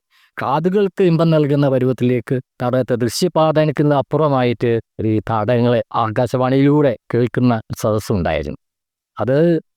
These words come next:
നാടകവാരമൊക്കെ നമ്മൾ നടത്തിയിട്ടുണ്ടായിരുന്നു. അതിനൊക്കെ പറയുമ്പോൾ നമ്മൾ സ്നേഹിതന്മാരായ നാടക എ കെ പുതിയങ്ങാടി, എ കെ അബ്ദുള്ള, ഏ, പിന്നെ ചന്ദ്രശേഖരൻ തിക്കോടി,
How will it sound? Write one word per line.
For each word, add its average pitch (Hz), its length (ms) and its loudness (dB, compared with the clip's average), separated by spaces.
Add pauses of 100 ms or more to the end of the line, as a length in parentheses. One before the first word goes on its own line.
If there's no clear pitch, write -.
(180)
നാടകവാരമൊക്കെ 147 1000 0
നമ്മൾ 120 220 2
നടത്തിയിട്ടുണ്ടായിരുന്നു. 95 760 -2
അതിനൊക്കെ 120 340 -2
പറയുമ്പോൾ 131 320 -2
നമ്മൾ 127 200 2
സ്നേഹിതന്മാരായ 117 600 0 (220)
നാടക 113 280 0
എ 110 140 2
കെ 113 140 -2
പുതിയങ്ങാടി, 104 680 0 (140)
എ 98 140 -2
കെ - 120 -4
അബ്ദുള്ള, 101 460 -2 (360)
ഏ, 127 120 -4
പിന്നെ 107 280 2
ചന്ദ്രശേഖരൻ 107 600 -2
തിക്കോടി, 101 460 -4